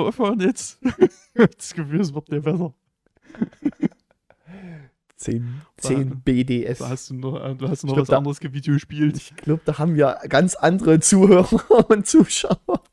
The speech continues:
Speaker 1: Möglicherweise.
Speaker 2: Die dann maßlos enttäuscht sind. Was ist denn das für ein Müll? Wir haben nicht gesagt B D S M davon. Na gut, das war
Speaker 1: Oder,
Speaker 2: dann die Mega-Folge.
Speaker 1: oder, oder einfach mal über den Tellerrand rausgucken.
Speaker 2: Ja, genau, gönnt euch mal.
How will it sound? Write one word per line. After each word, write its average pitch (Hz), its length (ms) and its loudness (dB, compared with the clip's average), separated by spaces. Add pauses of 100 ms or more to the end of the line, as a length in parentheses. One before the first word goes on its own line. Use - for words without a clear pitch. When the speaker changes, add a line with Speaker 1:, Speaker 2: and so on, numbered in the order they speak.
(180)
Speaker 1:
Möglicherweise. 170 960 -6 (420)
Speaker 2:
Die - 840 -10
dann 143 220 2
maßlos 185 420 0
enttäuscht 151 480 2
sind. 127 320 -4 (100)
Was - 20 -20
ist 143 80 -2
denn 156 80 2
das 180 100 6
für 196 60 6
ein 180 100 6
Müll? 180 380 8 (2250)
Wir 185 60 -16
haben 160 60 -14
nicht 143 120 -12
gesagt - 240 -16
B - 120 -8
D 165 120 -16
S - 120 -14
M 123 200 -14 (120)
davon. 131 280 -16 (320)
Na 120 80 -8
gut, 135 140 -4
das 131 80 -6
war 123 80 -4
Speaker 1:
Oder, 120 60 -4
Speaker 2:
dann 117 60 -8
die 117 60 -8
Mega-Folge. 120 460 -8
Speaker 1:
oder, 131 160 -4
oder 147 240 -4
einfach 156 340 -6
mal 143 240 -8
über 143 120 -8
den 139 60 -8
Tellerrand 143 460 -12
rausgucken. 175 560 -12
Speaker 2:
Ja, 127 440 0
genau, 143 280 -2
gönnt 127 180 -2
euch 123 120 -6
mal. 139 120 -6